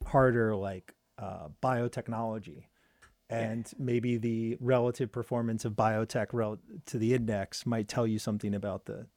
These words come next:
Speaker 1: the election probabilities.
Speaker 2: Yeah, classically, um, healthcare stocks or defense stocks. I mean,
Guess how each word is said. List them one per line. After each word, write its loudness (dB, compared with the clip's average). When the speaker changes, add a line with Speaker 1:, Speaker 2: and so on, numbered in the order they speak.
Speaker 1:
the -6
election -6
probabilities. -10
Speaker 2:
Yeah, 12
classically, 4
um, 6
healthcare 2
stocks 0
or 2
defense -2
stocks. -2
I -2
mean, -10